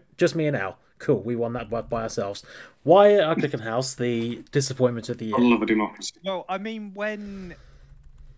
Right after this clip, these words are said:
Speaker 3: one of the least successful and least regarded teams in the W E C's history, and I'm sorry, I respect them for keeping trying, but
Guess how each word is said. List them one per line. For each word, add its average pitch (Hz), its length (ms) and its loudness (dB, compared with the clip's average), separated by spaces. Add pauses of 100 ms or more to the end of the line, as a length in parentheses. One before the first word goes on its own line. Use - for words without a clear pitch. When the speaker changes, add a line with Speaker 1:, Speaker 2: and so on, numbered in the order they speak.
(180)
Speaker 3:
one 185 380 -8
of 139 220 -14
the 170 260 -10 (240)
least 151 500 -12
successful 170 680 -10
and 147 160 -14
least 156 260 -12
regarded 143 640 -8
teams 143 480 -12 (160)
in 165 220 -10
the 160 80 -12
W 147 320 -10
E 143 100 -10
C's 143 280 -12
history, 139 560 -10
and 127 200 -10
I'm 127 220 -14
sorry, 135 380 -12
I 151 140 -8 (120)
respect - 720 -10
them 151 220 -14
for 151 300 -14 (140)
keeping 135 500 -14
trying, 113 500 -12
but 120 260 -10